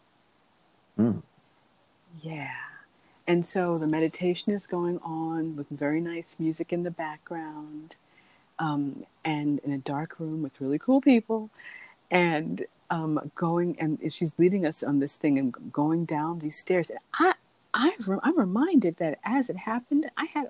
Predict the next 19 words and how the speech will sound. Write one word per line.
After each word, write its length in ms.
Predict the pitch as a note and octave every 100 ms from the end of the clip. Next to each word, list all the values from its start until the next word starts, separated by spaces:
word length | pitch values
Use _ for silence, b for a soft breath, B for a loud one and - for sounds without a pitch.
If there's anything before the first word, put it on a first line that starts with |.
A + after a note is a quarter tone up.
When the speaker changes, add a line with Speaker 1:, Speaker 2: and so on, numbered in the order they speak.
| -
Speaker 2:
amaze-, 560 | F3 E3+ D#3+ D#3+ F#3
an 140 | - F3
amazing 500 | D#3+ C#3+ D3+ D#3+ F3
experience. 840 | E3 - G#3+ D#4 D4+ - - - _ b b b b
So 340 | - G3+ F3 -
Speaker 1:
Oh. 280 | - F3+
Speaker 2:
I 120 | F3 F3 -
give 200 | F#3+ G3
that, 180 | G3 -
I 60 |
s-, 200 | E3 - -
I, 100 | A3+ - _ _ -
mm-hmm, 400 | A3 A#3+ B3 D4 - - -
um, 280 | F3 F3
w-, 260 | - E3+ E3
someone 400 | - G3 G3+ A3+ -
I 200 | D#3 F3+
love, 640 | F3+ D#3+ D#3 D#3+ C4+ - - b b b b b -
um, 500 | E3 D#3 C#3+ C3+